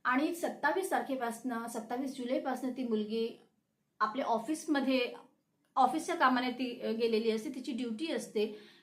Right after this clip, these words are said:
पण पोलीस डिपार्टमेंटमध्ये पण तिला कोणी कॉल करत नाही आणि तिच्या माहेरचे म्हणजे तिची आई आणि तिची बहीणसुद्धा तिला फोन करत नाही. हे असं कसं होते याचं आश्चर्य सगळ्यांनाच वाट-, वाटत होतं. पण, अ,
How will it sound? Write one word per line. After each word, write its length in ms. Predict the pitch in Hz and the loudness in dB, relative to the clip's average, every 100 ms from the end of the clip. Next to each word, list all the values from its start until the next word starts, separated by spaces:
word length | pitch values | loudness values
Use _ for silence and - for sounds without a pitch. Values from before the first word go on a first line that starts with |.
| - | -4
पण 140 | 320 | -2
पोलीस 380 | 320 233 262 277 | 2 2 2 -2
डिपार्टमेंटमध्ये 920 | 262 262 262 294 277 262 277 233 254 | -2 2 0 2 -2 -2 0 0 0
पण 220 | 294 349 330 | 0 0 0
तिला 200 | 294 294 | 0 0
कोणी 240 | 285 269 | 0 -2
कॉल 340 | - 226 247 | 0 4 4
करत 320 | 269 254 254 254 | 2 -2 -2 -2
नाही 400 | 226 254 262 - - - | 0 2 2 -2 -16 -4
आणि 240 | 277 330 | 0 0
तिच्या 180 | 330 339 | -2 -2
माहेरचे 520 | 302 226 226 240 - | 2 2 2 -2 -2
म्हणजे 200 | 254 247 | -6 -6
तिची 240 | 226 226 202 - | -8 -8 -8 -2
आई 320 | 214 240 254 | -2 -2 -2
आणि 340 | 233 233 233 | -4 -4 -6
तिची 160 | 262 294 | -8 -4
बहीणसुद्धा 800 | 262 330 339 269 254 247 233 - - _ - | -2 0 -2 -2 0 2 2 -4 -14 _ -8
तिला 160 | 269 277 | -2 -2
फोन 320 | 294 269 285 | 0 0 0
करत 320 | 269 240 247 | -2 -2 -4
नाही. 340 | 233 240 254 - - - | -4 -2 -4 -8 -20 -16
हे 120 | 349 | -6
असं 320 | - 294 381 359 | 2 2 2 0
कसं 260 | 294 349 | 2 2
होते 540 | 320 233 247 240 214 - | 2 0 2 0 0 -2
याचं 260 | 262 262 | -2 2
आश्चर्य 580 | 247 220 - 262 233 233 - - _ _ _ _ _ _ 262 | 2 2 -4 -4 -2 -2 -4 -12 _ _ _ _ _ _ -4
सगळ्यांनाच 400 | 302 285 320 320 | 0 2 0 2
वाट-, 480 | 254 196 - - 247 | 2 0 -6 -14 -4
वाटत 300 | 220 220 226 | -2 -2 -4
होतं. 240 | - - - - _ _ _ - | -4 -6 -8 -14 _ _ _ 2
पण, 240 | 285 285 | 4 4
अ, 340 | 285 285 285 | 2 0 -2